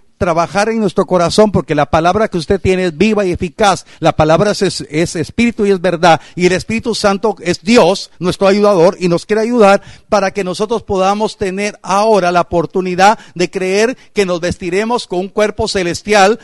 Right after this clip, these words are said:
porque no queremos ser espíritus sin cuerpo. Aleluya, dele gloria a Dios. Anhelamos ponernos nuestro cuerpo celestial como si fuera ropa nueva. Mi quer-, mis queridos hermanos,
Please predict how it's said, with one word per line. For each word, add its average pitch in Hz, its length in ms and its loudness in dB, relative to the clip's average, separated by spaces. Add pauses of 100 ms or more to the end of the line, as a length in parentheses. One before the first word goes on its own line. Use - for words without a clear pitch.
(180)
porque 196 280 -4
no 202 220 -6
queremos 214 340 -4
ser 208 160 -2
espíritus 202 460 -8
sin 196 120 -8
cuerpo. - 440 -2 (600)
Aleluya, 156 760 -2
dele 226 200 4
gloria 262 340 6
a 254 40 4
Dios. 294 600 6 (1700)
Anhelamos 170 640 0
ponernos 190 640 -4
nuestro 131 420 -8
cuerpo 190 480 -2
celestial 165 600 -4
como 135 220 -10
si 113 160 -14
fuera 269 400 -4 (360)
ropa 131 400 -4
nueva. 87 400 -12 (680)
Mi 165 100 -12
quer-, 156 240 -8
mis 151 200 -10
queridos 156 360 -8
hermanos, 156 560 -8